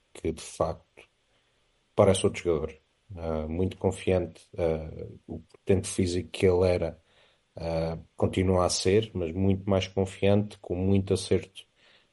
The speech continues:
ah, mortífero no serviço, em, em todos os níveis. Portanto, ah, de facto, aí há que dar, há que dar toda a razão ao, ao Marcelo ah, que viu que, que o potencial ali podia de facto explodir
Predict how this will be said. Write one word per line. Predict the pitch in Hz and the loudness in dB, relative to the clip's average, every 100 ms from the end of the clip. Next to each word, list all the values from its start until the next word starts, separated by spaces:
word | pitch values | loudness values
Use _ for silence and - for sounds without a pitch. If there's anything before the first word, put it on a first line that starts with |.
| _ | _
ah, | 85 87 87 85 80 | -2 0 2 0 -2
mortífero | 92 92 - - - - 87 | -2 -2 -2 -4 -4 -6 -4
no | 92 92 | -2 -2
serviço, | - 90 82 95 - - - - | 2 2 2 -2 -4 -8 -12 -6
em, | 98 101 90 | -2 -2 0
em | 101 | -2
todos | 104 92 | -2 0
os | 92 | 0
níveis. | 92 98 98 104 107 - - _ _ _ _ _ - | 2 4 4 2 -2 -12 -20 _ _ _ _ _ -2
Portanto, | 85 80 - 85 | -2 -2 -10 -4
ah, | 85 82 82 | 0 0 0
de | 82 - _ - | -4 -10 _ -4
facto, | 92 85 - - _ - | -2 -2 -6 -20 _ -4
aí | 87 85 82 - - - 113 | -2 -2 -4 -8 -10 -6 -4
há | 107 | -4
que | 90 - | -4 -4
dar, | 87 82 82 82 87 | -2 0 0 -2 0
há | 95 | -2
que | - | 0
dar | 87 | 0
toda | - 90 90 | 2 2 2
a | |
razão | 87 87 87 | 0 -2 -2
ao, | 85 82 80 73 | -2 -4 -6 -8
ao | - | -8
Marcelo | 82 82 - 82 76 - _ _ - _ _ _ - | -6 -6 -2 -2 -2 -8 _ _ -20 _ _ _ -10
ah, | 80 80 80 78 80 - _ _ - | -8 -6 -6 -8 -10 -16 _ _ -10
que | 92 | -8
viu | 80 90 92 82 | -4 0 0 -2
que, | - 92 87 | -2 0 0
que | 82 - | -2 -8
o | 87 | -10
potencial | - 92 90 - 87 85 82 | -4 -2 -2 2 4 4 2
ali | 80 | 0
podia | 80 90 82 82 | -4 -8 -4 -4
de | 82 | -4
facto | - - 82 - | -6 -4 -6 -6
explodir | - - 90 87 82 85 | -16 -6 -4 -2 -2 -4